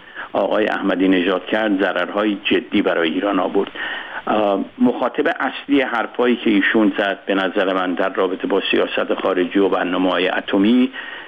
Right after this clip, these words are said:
بیشتر دلواپسان داخلی بودن و ایشون سعی کرد که اونها رو آرام بکنه و یه سری نکات خیلی جالبی رو به نظر من آورد که مهمترین این،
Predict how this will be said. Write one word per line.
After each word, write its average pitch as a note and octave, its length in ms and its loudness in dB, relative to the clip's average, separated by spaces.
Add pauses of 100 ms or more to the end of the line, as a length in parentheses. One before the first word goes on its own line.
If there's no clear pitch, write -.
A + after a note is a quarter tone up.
(160)
بیشتر A#2 420 0
دلواپسان F#2+ 960 0
داخلی F#2+ 480 0
بودن - 300 -4 (640)
و G2+ 40 4
ایشون A#2 440 2
سعی A#2+ 200 -2
کرد A2 300 -4
که G#2+ 400 2
اونها F#2+ 280 2
رو A2 100 2
آرام G2 420 0
بکنه G2+ 460 0 (560)
و A2+ 100 2
یه D3 260 2
سری C3+ 140 2
نکات G#2+ 420 2
خیلی F#2 260 0
جالبی G2 440 2
رو G2+ 100 2
به F2+ 100 2
نظر F2+ 360 -2
من G2 180 0
آورد F#2 340 2
که - 100 -2
مهمترین A2 640 2
این، C3 240 4